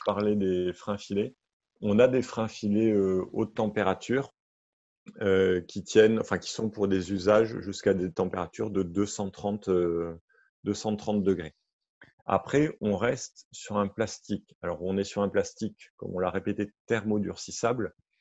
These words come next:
donc il ne va pas fondre avec la température, mais c'est un plastique quand même qui va perdre de ses propriétés mécaniques ou vieillir de façon prématurée si on l'expose à trop de température. Alors, trop de température, hein, ça va être, euh,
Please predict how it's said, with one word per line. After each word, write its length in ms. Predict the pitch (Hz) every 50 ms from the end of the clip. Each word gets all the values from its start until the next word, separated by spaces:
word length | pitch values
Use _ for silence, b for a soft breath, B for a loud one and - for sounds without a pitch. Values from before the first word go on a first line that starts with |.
| _ _ _ _ _ _
donc 180 | 98 101 101 -
il 80 | 107
ne 60 | 104 90
va 120 | 101 101
pas 160 | 101 - 113
fondre 460 | 110 - - - - 147 135 120 104
avec 180 | 101 95 101 -
la 140 | 104 98 90
température, 680 | - 101 92 - 95 92 90 - - - 131 135 - _ _ _ _ _ _ _ _ _ _ _
mais 100 | - 98
c'est 140 | 92 - -
un 80 | 104 95
plastique 380 | 92 101 - - - 123 110 -
quand 80 | 110
même 220 | 104 107 110 107 101
qui 180 | - - 98
va 380 | 85 101 104 104 104 104 - - _ _ _ _ _ _
perdre 420 | - 113 110 110 104 101 - 90 87
de 120 | 87 92
ses 160 | - - 107
propriétés 440 | - - 101 - - 104 92 - 95
mécaniques 580 | 95 92 82 - 92 98 104 113 110 - - _ _ _ _ _ _ _ _ _ _ _
ou 260 | - 117 113 113 110 101
vieillir 800 | 98 92 87 82 101 117 113 107 101 92 101 113 117 120 - 98
de 120 | 90 98
façon 300 | - 107 98 - - 104
prématurée 600 | - - 101 98 95 - - 98 95 110 123 120
si 240 | - - - - 113
on 80 | 110
l'expose 520 | 107 104 98 - - - - 113 113 101 104
à 60 | 95
trop 300 | - - - - 104 101
de 60 | -
température. 540 | - 101 98 95 101 92 87 85 - - - - _ _ _ _ _ _ _ _ _ _
Alors, 200 | - 90 85 -
trop 180 | - - 107 104
de 60 | -
température, 600 | - 98 90 82 90 85 82 80 - - 113 107
hein, 100 | 110 104
ça 180 | 101 - - 87
va 100 | 82 90
être, 220 | 95 - - - 87
euh, 180 | 87 85 82